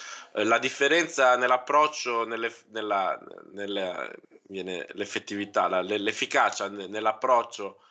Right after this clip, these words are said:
eh, nella sicurezza rispetto allo spettacolo, anzitutto che la sicurezza è un interesse facile da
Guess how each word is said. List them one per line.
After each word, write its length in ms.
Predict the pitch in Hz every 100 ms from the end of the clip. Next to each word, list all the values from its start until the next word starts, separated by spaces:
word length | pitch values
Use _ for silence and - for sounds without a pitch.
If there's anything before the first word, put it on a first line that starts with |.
| _ _ _
eh, 580 | 98 98 92 95 92 78 _
nella 200 | 104 107
sicurezza 460 | - 104 117 120 117
rispetto 300 | - 117 110
allo 100 | 110
spettacolo, 640 | 123 - 151 185 143 120
anzitutto 480 | 110 107 98 135 113
che 80 |
la 80 | 113
sicurezza 560 | 107 117 - 143 180 139
è 40 |
un 140 | 117 113
interesse 720 | 110 110 117 123 - 107 101
facile 440 | - 107 - 107
da 340 | 98 98 95